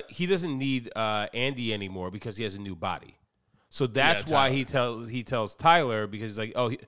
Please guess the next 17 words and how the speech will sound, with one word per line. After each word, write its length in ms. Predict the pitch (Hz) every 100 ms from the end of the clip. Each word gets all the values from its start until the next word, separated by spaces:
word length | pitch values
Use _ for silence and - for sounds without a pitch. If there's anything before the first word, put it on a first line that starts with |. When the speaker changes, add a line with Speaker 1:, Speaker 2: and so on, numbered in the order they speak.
| -
Speaker 1:
he's 200 | 139 127
a, 200 | 120 -
and 120 | 135
I'm 100 | 123
gonna 160 | 120 107
be 220 | 117 117
in 80 | 104
a 80 |
soul 440 | 90 - 160 143 110
brother," 380 | 95 98 90 92
some 160 | 117
shit 220 | 107 127
like 180 | 92 98
that. 320 | 113 90 78 -
Speaker 2:
Oh 220 | 170 190
yeah, 180 | 175 175
yeah. 540 | 165 151 135 107 104